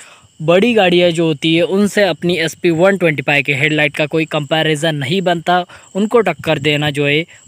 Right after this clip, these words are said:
इस बाइक के बस की बात नहीं है, जो कि ये बात आप क्लियरली खुद भी समझ ही सकते हैं कि इसका जो है एक लिमिट है, एक लिमिट तक जो है ये परफॉर्मेंस दे सकती है।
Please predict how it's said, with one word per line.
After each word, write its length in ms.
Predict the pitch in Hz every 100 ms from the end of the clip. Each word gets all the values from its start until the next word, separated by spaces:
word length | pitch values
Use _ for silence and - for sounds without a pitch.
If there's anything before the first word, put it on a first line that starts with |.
| -
इस 160 | 185 185
बाइक 260 | 147 123 -
के 180 | 151 170 - - 120
बस 200 | 139 135
की 160 | - 160
बात 300 | 151 131 -
नहीं 220 | 233 226
है, 80 | 190
जो 140 | 151 151
कि 160 | -
ये 200 | 165 156
बात 280 | 151 139 143
आप 120 | 139 -
क्लियरली 400 | - 147 139 151
खुद 240 | 180 - 151
भी 180 | 180 262
समझ 340 | - - 226 214
ही 120 | 175
सकते 300 | 151 135 -
हैं 100 | 135
कि 360 | 127 151 143 135 _ - _
इसका 280 | 143 - 175
जो 160 | 165 165
है 80 | 175
एक 240 | 180 190
लिमिट 420 | 196 208 220 196 143
है, 60 | 127
एक 180 | 147 156
लिमिट 280 | 151 147
तक 140 | 139 143
जो 180 | 135 147
है 80 | 147
ये 120 | 143
परफॉर्मेंस 600 | 139 135 139 143 151 160 - - _
दे 140 | 160 190
सकती 460 | 170 170 - 190
है। 180 | 185 185